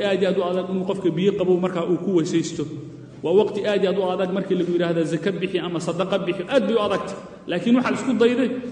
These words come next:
iyadoo nafsadaadu ay diidan tahay, ayaa nafsadda intaad xakamaysay oo aad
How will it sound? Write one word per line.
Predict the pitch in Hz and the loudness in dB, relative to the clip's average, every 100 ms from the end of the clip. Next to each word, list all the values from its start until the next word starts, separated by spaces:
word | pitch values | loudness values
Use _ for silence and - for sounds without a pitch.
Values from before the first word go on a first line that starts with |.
| - | -6
iyadoo | 214 254 233 | 2 4 6
nafsadaadu | - - 240 247 220 | 4 0 2 4 4
ay | 220 220 190 | 4 4 2
diidan | 170 214 185 269 233 | 4 4 6 6 6
tahay, | - 147 107 - - - - - - | 2 -2 -4 -6 -10 -14 -16 -18 -2
ayaa | 180 196 | 2 4
nafsadda | 190 185 233 190 | 2 2 2 2
intaad | 180 233 202 | 0 0 -2
xakamaysay | 196 185 190 190 190 185 226 240 - - - - | -4 -4 -2 2 0 0 0 0 -2 -10 -10 -2
oo | 196 | -2
aad | 190 185 | 2 2